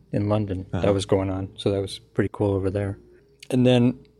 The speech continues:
Speaker 1: I think I had heard that Disney was in a, a period of growth, that
Speaker 2: Mm-hmm.
Speaker 1: they wanted to
Speaker 2: This was just after Little Mermaid?
Speaker 1: Yeah, it was eighty-seven. No, wait.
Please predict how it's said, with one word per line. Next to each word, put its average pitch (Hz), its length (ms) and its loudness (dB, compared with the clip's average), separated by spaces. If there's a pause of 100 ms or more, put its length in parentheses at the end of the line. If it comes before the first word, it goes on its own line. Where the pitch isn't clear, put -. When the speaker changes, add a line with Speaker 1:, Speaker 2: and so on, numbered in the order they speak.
(680)
Speaker 1:
I - 60 -10
think - 580 -2
I 131 100 4
had 113 120 6
heard 117 260 4
that 107 200 2
Disney 113 320 2
was 107 180 0
in 110 100 4
a, 101 220 0 (420)
a 110 60 -2
period 113 320 4
of 101 240 -2 (540)
growth, 117 460 2 (220)
that 87 100 -4
Speaker 2:
Mm-hmm. 87 80 -6
Speaker 1:
they 110 100 4
wanted 104 320 -4
to 110 80 -8
Speaker 2:
This 95 100 0
was 113 100 -4
just 104 200 -6
after 95 320 -2
Little 98 180 -6
Mermaid? 110 380 -6 (920)
Speaker 1:
Yeah, 135 140 -4
it 120 60 0
was 135 260 2
eighty-seven. 127 1200 0 (120)
No, 120 120 2
wait. 107 240 2